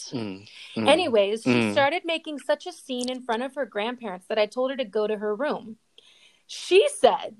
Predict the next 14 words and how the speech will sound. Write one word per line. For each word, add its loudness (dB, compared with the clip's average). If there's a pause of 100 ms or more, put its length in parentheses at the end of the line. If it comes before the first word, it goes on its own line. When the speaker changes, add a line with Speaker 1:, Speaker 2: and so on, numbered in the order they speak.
(380)
Speaker 2:
that 2
she -6
shouldn't -4
have -4 (180)
to -14 (380)
go 6
because -6
she -10
had -4
made -6
most -8
of -10
the -6
food. 0